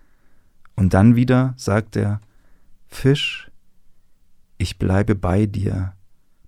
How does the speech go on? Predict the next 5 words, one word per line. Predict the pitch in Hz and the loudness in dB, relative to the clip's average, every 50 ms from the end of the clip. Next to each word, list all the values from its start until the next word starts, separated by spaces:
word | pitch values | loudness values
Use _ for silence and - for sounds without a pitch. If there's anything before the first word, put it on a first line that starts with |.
| - _ _ | -20 _ _
bis | - 90 - - - | -6 -6 -6 -4 -4
ich | - 107 - - - | -4 -4 -4 -6 -12
tot | - - - 87 87 87 - - | -12 -10 -10 -10 -10 -12 -12 -12
bin.“ | 90 82 - 110 - - - - - - - - - - - _ _ _ - - - - _ _ _ _ - - | -12 -12 -12 -12 -16 -20 -20 -20 -20 -20 -20 -20 -20 -20 -20 _ _ _ -20 -20 -20 -20 _ _ _ _ -20 -14
Also | - 92 90 87 90 101 95 95 | -8 -4 -4 -4 -4 -6 -8 -8